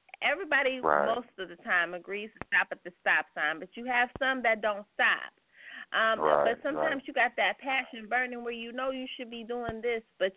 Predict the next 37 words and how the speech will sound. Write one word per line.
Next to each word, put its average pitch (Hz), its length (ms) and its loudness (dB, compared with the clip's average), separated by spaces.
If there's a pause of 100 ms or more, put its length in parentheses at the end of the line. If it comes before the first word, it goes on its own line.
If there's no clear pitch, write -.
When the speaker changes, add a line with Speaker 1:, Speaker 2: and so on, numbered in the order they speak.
Speaker 1:
you're 214 100 -2
not 185 340 0
doing 190 300 -4
Speaker 2:
Right. 160 200 4
Speaker 1:
it 139 40 -2
for 185 140 0
whatever 180 400 0
reason. 180 460 -4
Speaker 2:
Right, 151 360 4 (220)
Speaker 1:
Um, 185 260 4
Speaker 2:
right, 165 300 6
Speaker 1:
and 196 100 2
a 196 80 2
lot 208 240 4
of - 120 -2
Speaker 2:
right. - 100 -20
Speaker 1:
times 202 440 0 (880)
when 233 200 0
you 240 160 -6 (100)
start 220 360 2
doing 254 380 -2
it, 226 200 -2
it, 220 220 0 (1160)
you 240 180 -2
are 269 100 4
in 233 200 0
your 233 180 0
own 240 340 -4
world. 220 400 0
You 220 140 -8
are 220 80 -2
in 220 200 -6
your 202 200 -6
own 208 340 -4
Speaker 2:
Yeah. 156 80 0
Speaker 1:
lane. 170 640 -2 (680)
Speaker 2:
Right, 71 300 4